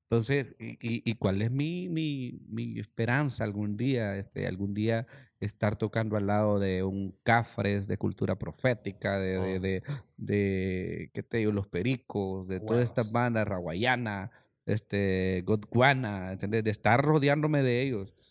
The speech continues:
Speaker 1: ¿ves? Y, y quiero agradecer públicamente a quien considero nuestros hermanos mayores, los Malacates Treble Shop de Guatemala, que ellos han, nos han apoya-, apoyado mucho, ¿ves?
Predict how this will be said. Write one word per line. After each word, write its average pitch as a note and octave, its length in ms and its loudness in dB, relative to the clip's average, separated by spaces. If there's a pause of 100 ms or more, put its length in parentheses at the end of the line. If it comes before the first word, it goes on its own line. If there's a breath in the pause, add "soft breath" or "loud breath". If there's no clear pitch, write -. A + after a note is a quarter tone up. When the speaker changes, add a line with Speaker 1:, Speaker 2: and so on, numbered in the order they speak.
(260 soft breath)
Speaker 1:
¿ves? A2+ 360 0
Y, A2 320 0
y G#2+ 60 0
quiero A#2+ 220 6
agradecer C3 400 4
públicamente B2+ 840 2
a G2 120 2
quien A2 220 -2
considero G#2+ 420 -2
nuestros B2+ 280 0
hermanos A#2 300 0
mayores, A#2 380 2
los A#2 120 0
Malacates G2+ 480 -2
Treble G#2+ 260 0
Shop - 280 -2 (340)
de F#2 60 -4
Guatemala, F#2+ 600 -2 (960 loud breath)
que G2+ 120 0
ellos A2+ 200 4
han, A#2+ 220 0
nos A2 140 0
han G#2 100 -4
apoya-, A2 400 2
apoyado G#2+ 440 2
mucho, G#2 360 -8
¿ves? D#2+ 140 -14